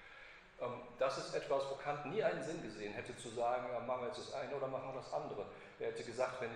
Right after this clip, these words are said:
was, was soll ich in meinen politischen Texten schreiben, wenn ich in meinen philosophischen nichts geleistet habe? Äh, auf welchen Begriff von Freiheit soll ich meinen Aufklärungstext stützen? Das ist, äh, völlig unsinnig, das irgendwie zu trennen. Ähm,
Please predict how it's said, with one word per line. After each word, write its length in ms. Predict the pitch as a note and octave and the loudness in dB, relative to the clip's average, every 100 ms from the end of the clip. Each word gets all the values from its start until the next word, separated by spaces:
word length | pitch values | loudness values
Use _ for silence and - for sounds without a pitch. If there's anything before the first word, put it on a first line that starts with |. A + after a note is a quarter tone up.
| A2+ | -2
was, 180 | A2+ | 0
was 140 | C3+ - | 2 4
soll 140 | D#3+ | 2
ich 80 | E3 | 2
in 80 | C#3 | 0
meinen 180 | C3+ C3 | 0 0
politischen 380 | C3 - C#3 C#3 | -2 -4 -4 -2
Texten 280 | D#3+ D#3+ | -2 -2
schreiben, 320 | C#3 C3 D3+ C#3+ | 0 2 4 2
wenn 80 | |
ich 100 | B2+ | -2
in 100 | C#3+ | -2
meinen 280 | C3 B2+ C3 | 0 0 0
philosophischen 640 | E3 D#3+ B2 B2+ - B2 | -2 -4 -2 -4 -4 -6
nichts 200 | C3 C3+ | -6 -6
geleistet 440 | - C#3 D3 - - | 0 4 4 2 -2
habe? 240 | F2+ F2 G2 - | -2 -2 -6 -6
Äh, 140 | A#2+ - | -4 -2
auf 160 | A2 | -2
welchen 240 | C3 C3 C3 | -2 -2 -4
Begriff 260 | B2+ D3 | -4 -4
von 140 | C#3+ B2 - | -2 -2 4
Freiheit 340 | B2+ B2+ B2+ | 4 4 -2
soll 120 | C3 B2 | -2 -4
ich 80 | A#2+ | -2
meinen 160 | A#2 | -2
Aufklärungstext 640 | D3 - G#2+ G2 - G2 - | -2 -2 -4 -4 -8 -10 -10
stützen? 360 | G2 - - | -12 -12 -12
Das 200 | A2+ A#2+ | -12 -10
ist, 80 | - | -6
äh, 80 | C#3 - | -6 -4
völlig 260 | C3 C3 | -6 -6
unsinnig, 420 | D#3+ E3 A#2 A2 - | -6 -6 -6 -8 -10
das 100 | G#2+ | -10
irgendwie 320 | - A2+ G#2 | -8 -8 -10
zu 140 | - G#2 - | -12 -12 -6
trennen. 240 | C3 - G#2 G#2 - - - - - - | -6 -6 -12 -16 -16 -16 -16 -16 -16 -4
Ähm, 140 | B2 | -4